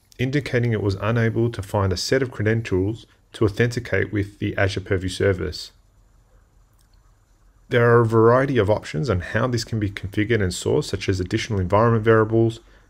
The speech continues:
or pre-existing credentials via the Azure account extension in Visual Studio Code.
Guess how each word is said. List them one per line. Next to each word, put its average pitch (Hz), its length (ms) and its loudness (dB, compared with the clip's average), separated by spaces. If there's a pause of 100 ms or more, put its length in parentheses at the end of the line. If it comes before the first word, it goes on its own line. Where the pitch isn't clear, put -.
(120)
or 117 100 2
pre-existing 120 720 0
credentials 117 600 -2
via 95 420 4
the 90 200 -2
Azure 104 300 0
account 104 460 -4
extension 95 440 -6
in 92 140 -2
Visual 98 300 0
Studio 90 340 -2
Code. 87 440 -4